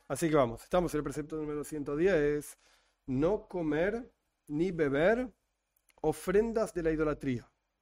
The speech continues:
¿Qué significa este precepto? En Parshas Ki Sisa, este precepto significa lo siguiente:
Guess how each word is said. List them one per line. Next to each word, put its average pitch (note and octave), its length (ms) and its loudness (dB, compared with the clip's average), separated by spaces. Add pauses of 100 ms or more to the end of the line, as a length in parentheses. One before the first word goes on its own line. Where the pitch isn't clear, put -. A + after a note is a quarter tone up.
(460)
¿Qué G3+ 120 2
significa F#3 360 0
este D#3+ 140 -4
precepto? E3 640 -4 (1400)
En B2+ 100 -14
Parshas D3+ 300 -2
Ki C#3+ 120 -6
Sisa, F3 560 -2 (500)
este F3+ 260 -8
precepto F3 400 -8
significa D#3 400 -2
lo D3 80 0
siguiente: A#2+ 400 -8